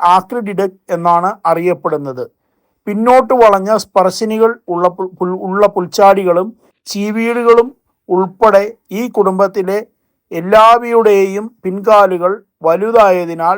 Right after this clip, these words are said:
ചാടിച്ചാടി സഞ്ചരിക്കുവാൻ സഹായകമാണ്. പുൽച്ചാടികളിൽ നിന്നും വ്യത്യസ്തമായി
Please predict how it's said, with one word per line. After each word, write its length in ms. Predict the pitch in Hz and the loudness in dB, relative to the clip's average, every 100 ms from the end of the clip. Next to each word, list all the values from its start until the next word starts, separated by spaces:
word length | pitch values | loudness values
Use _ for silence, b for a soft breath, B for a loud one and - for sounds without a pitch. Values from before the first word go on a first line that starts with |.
| 214 | -4
ചാടിച്ചാടി 800 | - 185 196 233 220 - 190 190 | 0 2 2 0 -6 2 2 2
സഞ്ചരിക്കുവാൻ 840 | 185 180 180 202 202 185 190 180 202 | -4 -10 -8 -8 -10 -6 0 0 -2
സഹായകമാണ്. 880 | - 165 160 180 208 226 185 117 107 _ _ _ _ _ | -8 -2 2 2 2 -2 -4 -6 -10 _ _ _ _ _
പുൽച്ചാടികളിൽ 800 | 226 220 - 269 262 254 226 208 | -6 -6 2 4 4 2 -2 -2
നിന്നും 440 | 180 170 160 202 220 | -6 -8 -8 -12 -12
വ്യത്യസ്തമായി 920 | 180 185 - 220 - 226 190 175 202 | -6 -6 -4 -8 0 2 4 2 0